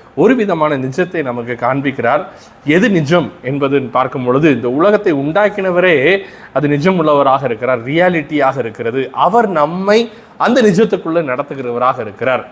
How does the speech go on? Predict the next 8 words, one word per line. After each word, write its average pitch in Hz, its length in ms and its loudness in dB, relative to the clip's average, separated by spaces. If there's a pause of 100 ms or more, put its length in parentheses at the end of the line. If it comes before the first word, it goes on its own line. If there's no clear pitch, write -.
அதை 127 200 -2
நடத்தும்படியாக, 143 1000 2 (720)
ஆ, 120 680 4 (160)
கிறிஸ்து 233 400 2
வந்தார், 131 520 0 (260)
இயேசு 214 300 0
கிறிஸ்து 165 300 -4
வந்தார். 127 640 -2